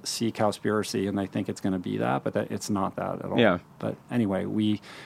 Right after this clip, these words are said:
Speaker 1: we digress.
Speaker 2: Right.
Speaker 1: So, uh, so your dad gets involved in Whole Foods Market
Speaker 2: That's
Speaker 1: at
Speaker 2: right.
Speaker 1: the inception. That's, that's
Speaker 2: Yeah.
Speaker 1: pretty amazing.
Speaker 2: Yeah, um, it's something I'm really proud of. Uh, and he, he currently is, uh, the executive in charge of, uh, business growth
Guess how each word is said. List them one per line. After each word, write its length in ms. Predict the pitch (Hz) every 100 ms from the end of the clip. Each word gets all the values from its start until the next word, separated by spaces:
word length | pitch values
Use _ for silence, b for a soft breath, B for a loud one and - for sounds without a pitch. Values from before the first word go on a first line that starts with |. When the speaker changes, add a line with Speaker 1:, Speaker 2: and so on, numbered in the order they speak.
| B
Speaker 1:
we 120 | 139
digress. 880 | 135 147 147 131 127 113 120 - - -
Speaker 2:
Right. 320 | 127 113 - -
Speaker 1:
So, 360 | 156 147 139
uh, 440 | 147 139 139 131 -
so 140 | 151
your 160 | 139 123
dad 440 | 135 143 147 143
gets 200 | 143 135
involved 400 | 135 131 131 120
in 80 | 120
Whole 180 | 113 123
Foods 280 | - 117 123
Market 320 | 120 123 113
Speaker 2:
That's 100 | 110
Speaker 1:
at 60 |
Speaker 2:
right. 100 | 120
Speaker 1:
the 60 | 117
inception. 560 | 107 - 143 - 104 98
That's, 380 | 107 - - -
that's 240 | 120 127
Speaker 2:
Yeah. 160 | 123 107
Speaker 1:
pretty 260 | 123 113
amazing. 540 | 104 104 131 95 92 B B B
Speaker 2:
Yeah, 320 | 131 175 135 -
um, 480 | 127 123 120 113 113 -
it's 160 | 113
something 220 | - 139 120
I'm 140 | 127
really 180 | 117 110
proud 260 | 110 104
of. 280 | 113 117 113 -
Uh, 400 | 113 104 101 -
and 340 | 117 107 104
he, 360 | 104 127 117 107 -
he 220 | 123 120
currently 400 | - 127 123 104 110 71
is, 240 | 107 101 104
uh, 360 | 107 101 92 95
the 140 | 107
executive 480 | 98 107 101 104 101
in 100 | 98
charge 320 | 107 101 95
of, 220 | 95 101
uh, 220 | 98 95
business 380 | 92 104 101 98
growth 440 | - 101 95 -